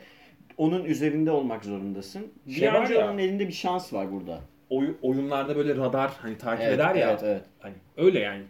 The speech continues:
Speaker 2: Curry'i takip ediyor savunma neticede.
Speaker 1: Bu D'Angelo Russell'ın şansı olabilir ki Golden State bu hamleyi hanedanlığımız aslında sizin düşündüğünüz gibi bitmemiş <laughs> olabilir mesajını vermek için yaptı.
Speaker 2: Ama bana sorarsan iyi hamle değil. Yani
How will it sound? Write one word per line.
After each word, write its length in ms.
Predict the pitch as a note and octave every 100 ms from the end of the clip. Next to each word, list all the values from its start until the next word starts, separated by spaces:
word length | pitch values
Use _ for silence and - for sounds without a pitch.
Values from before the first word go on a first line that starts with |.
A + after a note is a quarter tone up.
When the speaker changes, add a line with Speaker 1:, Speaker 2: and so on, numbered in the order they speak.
| -
Speaker 2:
Curry'i 280 | C3 C3 D#3
takip 340 | D3+ D3+ E3
ediyor 220 | C3 A2+
savunma 340 | - G#2 G2 G2+
neticede. 460 | F#2 F#2 F#2+ F#2 F2+ - _
Speaker 1:
Bu 420 | C3+ C3+ A#3 C#4+
D'Angelo 640 | G#3 A3+ G#3+ G#3 G#3 G3+ G3
Russell'ın 400 | G3 G3 F3+ F#3+
şansı 460 | F#3+ E3 E3 E3 E3
olabilir 420 | E3 C#3+ C#3 F3+
ki 220 | - F#3
Golden 280 | D#3 D#3+ E3+
State 300 | F#3 F#3+ F#3 E3+
bu 140 | E3+
hamleyi 540 | E3 E3 E3 E3+ E3+
hanedanlığımız 840 | - C#3+ D3+ D#3+ E3 E3+ F3+ F#3 F#3
aslında 440 | F3+ - F#3+ F#3
sizin 340 | F#3 F3 G3
düşündüğünüz 540 | F3+ G3 F#3 F#3 F#3+ F3
gibi 280 | F3+ F#3 F3 D3
bitmemiş 460 | D#3 F3+ F3+ F#3
<laughs> 0 |
olabilir 540 | F3 E3 D#3+ F3 F#3 - - - -
mesajını 460 | C3+ C#3+ D#3 E3+ E3+
vermek 320 | D#3 D#3 F3+
için 200 | - C#3+
yaptı. 460 | A#2 G#2 - E3+ - _ _ -
Speaker 2:
Ama 180 | A3
bana 160 | G3+ A#3+
sorarsan 520 | A#3+ G3+ F#3+ G#3 A3
iyi 140 | G3 F3+
hamle 300 | D#3+ D#3 C3+
değil. 160 | G2+ - - -
Yani 140 | G#2+